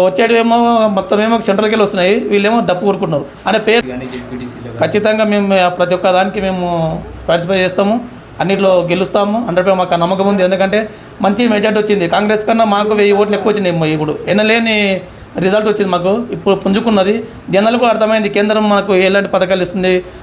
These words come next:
Speaker 1: మాకు రాష్ట్ర ప్రభుత్వం నుంచి వస్తున్నాయా, కేంద్ర ప్రభుత్వం వస్తున్నాయా, అందరికీ తెలిసిపోయింది ఆటోమేటిక్‌గా. ప్రతి ఒక్కటి కేంద్రంకి వెళ్ళి వస్తుందని వాళ్ళకి already తెలిసిపోయింది. హండ్రెడ్ పర్సెంట్ ఎంపీటీసీ, జెడ్పీసీ,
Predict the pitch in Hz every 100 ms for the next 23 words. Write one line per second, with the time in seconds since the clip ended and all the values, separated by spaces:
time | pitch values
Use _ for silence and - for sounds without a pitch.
0 | - 165 151 185 208 202 202 202 202 -
1 | 202 202 208 208 185 190 202 202 185 190
2 | 180 185 220 240 247 - 190 202 247 220
3 | 202 214 208 185 - - - - - 190
4 | 208 226 233 208 214 214 214 202 208 220
5 | 202 202 190 196 208 185 170 196 196 180
6 | 202 247 - - - 196 208 208 208 196
7 | 170 175 202 208 190 180 175 202 185